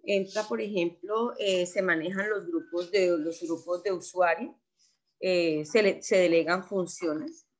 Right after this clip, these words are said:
para el trabajo, teniendo en cuenta el cliente servidor, ¿sí? Em, más o menos es, entran las dos, las dos administraciones en una sola,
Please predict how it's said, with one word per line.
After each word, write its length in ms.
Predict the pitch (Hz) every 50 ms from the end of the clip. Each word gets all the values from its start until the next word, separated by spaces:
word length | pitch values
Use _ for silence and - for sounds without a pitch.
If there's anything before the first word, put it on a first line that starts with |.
| _ _ - -
para 200 | 202 190 180 175
el 120 | 170 170 -
trabajo, 600 | 180 156 143 139 143 165 190 262 370 427 - _ _ _ _ _ _ - - - - _ _ _ _ - -
teniendo 460 | - 214 190 185 180 170 160 160 170 185
en 140 | 202 202
cuenta 460 | - - 233 220 226 233 - 277 233 -
el 240 | - 208 190 165 -
cliente 440 | - 196 180 170 170 170 170 170 185
servidor, 680 | 185 - 208 185 170 156 151 147 127 127 139 - - _ _ _ _ _ _ _
¿sí? 340 | _ - - 233 285 339 339 - - _ _ _ - _ - - - - - - - - - -
Em, 600 | 180 180 175 170 165 156 156 156 147 147 143 - 131 135 131 131 135 - _ _ _ _ _ _ _ _ _ _ _ _ _ _ _ _ _ _ _ - - _ _ _ _
más 320 | - 208 202 190 196 190 202
o 40 |
menos 380 | 208 208 208 196 202 208 202 -
es, 220 | 202 190 185 - -
entran 460 | - 226 220 220 - 226 226 226 226
las 240 | 208 190 170 151 -
dos, 340 | 208 202 196 - - - _ _ _ _ _ _ _ _ _ _ _ _ _ _ _ _ _ _ _ -
las 280 | 180 196 190 180 185
dos 280 | - 185 180 180 - - -
administraciones 880 | 202 208 214 208 202 190 - - - 165 - - 196 202 233 233 233 -
en 160 | - 190 180
una 220 | 165 156 147 135 131
sola, 400 | - - 156 127 - - -